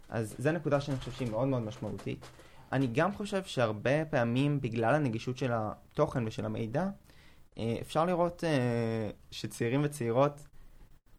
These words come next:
אולי לא, לא יודע אם לא רוצים לעבור את הדרך הקשה, אבל חושבים שיש קיצורי דרך.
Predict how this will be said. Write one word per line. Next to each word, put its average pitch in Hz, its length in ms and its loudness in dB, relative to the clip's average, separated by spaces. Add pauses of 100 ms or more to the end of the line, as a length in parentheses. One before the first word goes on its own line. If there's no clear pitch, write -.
(300)
אולי 165 300 6
לא, 139 340 6
לא 156 80 4
יודע 185 120 4
אם 185 120 4
לא 143 80 8
רוצים 156 320 4
לעבור 113 340 4
את 135 100 -2
הדרך 160 280 0
הקשה, 175 400 -6
אבל 117 120 -4
חושבים 131 300 0
שיש 135 180 -2
קיצורי 113 340 -2
דרך. 131 420 -2